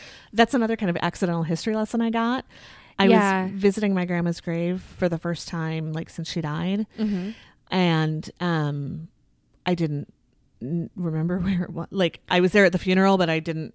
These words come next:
Speaker 2: Oh, sure.
Speaker 1: remember
Speaker 2: Sure.
Speaker 1: where it was,
Speaker 2: You
Speaker 1: and
Speaker 2: probably were not, like, mapping it out while you were
Speaker 1: Well, no. And,
Speaker 2: mourning.
Speaker 1: and, uh, so I went to the office to be like,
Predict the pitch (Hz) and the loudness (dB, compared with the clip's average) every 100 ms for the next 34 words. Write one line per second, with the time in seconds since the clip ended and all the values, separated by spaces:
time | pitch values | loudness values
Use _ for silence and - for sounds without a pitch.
0 | - 294 269 - 185 156 156 - - - | 0 2 2 4 2 0 -6 -12 -12 -2
1 | 370 175 220 185 147 165 220 196 190 190 | 2 2 2 0 0 2 4 4 4 2
2 | 160 285 240 226 196 175 175 180 185 170 | 4 6 6 6 4 4 4 0 2 2
3 | 151 170 165 160 160 160 170 - - 135 | 2 0 -2 -2 0 2 2 0 -4 -2
4 | 156 135 180 220 359 403 392 480 226 202 | -2 0 0 0 6 8 8 6 6 4
5 | 220 196 269 254 220 226 - - 262 254 | 2 4 4 4 -2 -6 -10 2 4 4
6 | 240 233 226 202 180 175 - - _ _ | 4 2 2 0 -2 -4 -6 -12 _ _
7 | 208 240 269 254 240 233 294 427 294 233 | -18 -6 2 4 4 0 0 0 0 -2
8 | - 220 220 175 165 - | 0 0 2 2 -2 -10